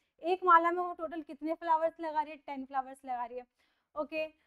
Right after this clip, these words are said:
चलो आगे क्वेश्चंस क्या दिए हैं, यहाँ पे देखो, यहाँ पे कितने फ्लावर्स रखे हैं, वन, टू, थ्री, फोर, फाइव, सिक्स, सेवन, एट, यहाँ टोटल एट फ्लावर है, तो यहाँ क्या लिखा है, एट फ्लावर्स। ओके,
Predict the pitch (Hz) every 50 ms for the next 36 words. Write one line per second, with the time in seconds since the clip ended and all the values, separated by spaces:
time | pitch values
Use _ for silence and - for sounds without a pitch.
0 | _ _ _ _ - 302 294 302 311 302 - 269 247 262 294 - _ _ _ -
1 | 285 269 269 - 320 339 370 359 - - 349 339 285 302 311 320 330 339 339 _
2 | _ _ _ _ _ _ _ _ _ _ _ _ _ - 285 294 302 294 339 339
3 | 277 294 294 277 269 269 277 285 277 330 302 - 320 - - 349 320 - 339 320
4 | 311 330 339 - 330 269 - 320 339 311 254 277 302 311 330 339 330 - 320 330
5 | 320 302 - _ 330 320 320 302 - 320 311 320 302 - 311 302 311 302 - -
6 | 320 294 - _ 302 285 294 302 277 277 254 247 - _ _ _ _ _ _ 285
7 | 294 269 294 330 330 285 359 339 262 302 339 311 - - 330 311 294 302 311 311
8 | - 320 302 294 285 277 302 294 294 285 - 320 311 294 - 330 349 349 - _
9 | - 285 247 247 226 233 226 - - - _ _ _ _ _ _ 302 320 302 349
10 | 370